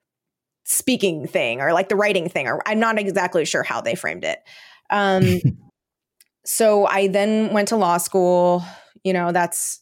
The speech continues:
Speaker 1: you know, three years after undergrad, and then practiced for two years. And, and I think in my practicing and in law school, the thing I learned from that is how to work really, really, really hard.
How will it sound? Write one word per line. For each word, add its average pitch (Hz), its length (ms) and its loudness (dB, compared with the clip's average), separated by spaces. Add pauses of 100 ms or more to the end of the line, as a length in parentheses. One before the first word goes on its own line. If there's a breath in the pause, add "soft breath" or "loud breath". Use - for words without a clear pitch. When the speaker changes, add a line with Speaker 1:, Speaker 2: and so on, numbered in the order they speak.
Speaker 1:
you 180 120 -6
know, 175 100 0
three 185 200 0
years 180 140 2
after 170 220 0
undergrad, 165 560 -2
and 170 140 -2
then 170 180 -4 (960 loud breath)
practiced 202 440 -2
for 190 200 -2
two 180 240 -4
years. 202 160 2
And, 196 260 0
and 208 200 0 (320)
I 208 100 0
think 311 480 -4
in 262 340 2
my 294 140 2
practicing 226 640 -2
and 202 260 2
in 202 420 0
law 180 280 0
school, 226 320 -2
the 202 80 0
thing 220 260 -2
I 214 140 2
learned 185 380 2
from 175 240 -2
that 170 200 -2
is 170 60 -6
how 190 140 -4
to 170 100 0
work 143 400 -4
really, 165 760 -4
really, 101 360 -6
really 76 220 -10
hard. - 340 -12